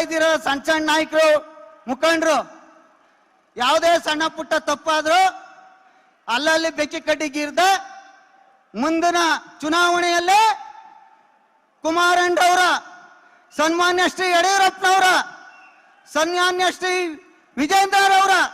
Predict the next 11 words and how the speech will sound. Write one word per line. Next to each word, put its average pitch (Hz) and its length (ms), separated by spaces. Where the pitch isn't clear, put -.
ಸನ್ಮಾನ್ಯ 370 460
ಶ್ರೀ 370 120
ನಿಖಿಲ್ 392 320
ಕುಮಾರಸ್ವಾಮಿರವರ, 392 800
ಈ - 20
ವೇದಿಕೆ 403 520
ಮೇಲೆ 392 180
ಇರ್ತಕ್ಕಂಥ 370 460
ಎಲ್ಲ 440 160
ಗಣ್ಯರ 403 360
ನೇತೃತ್ವದಲ್ಲಿ 370 840